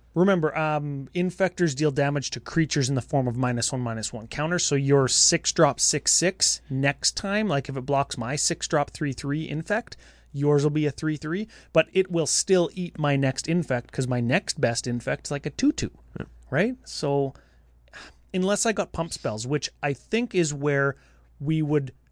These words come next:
Speaker 1: tweak this deck even more. You'd make it lower to the ground. Let's, let's see what your includes are, and then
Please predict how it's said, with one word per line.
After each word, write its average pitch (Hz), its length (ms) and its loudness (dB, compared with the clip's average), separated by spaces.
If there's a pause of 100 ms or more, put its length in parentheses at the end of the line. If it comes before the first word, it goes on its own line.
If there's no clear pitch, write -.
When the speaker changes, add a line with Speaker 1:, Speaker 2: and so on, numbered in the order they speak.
(220)
Speaker 1:
tweak 165 320 -4
this 143 340 -2
deck 127 380 -4
even 117 280 -4
more. 104 300 -8
You'd 131 200 -4
make 175 200 0
it - 80 -4
lower 143 300 4
to 131 60 -4
the 127 100 -4
ground. - 440 -12 (120)
Let's, - 380 2
let's 220 200 4
see 277 160 6
what 269 200 4
your 202 180 6
includes 180 560 0
are, 175 260 2
and 160 160 -2
then 151 280 -2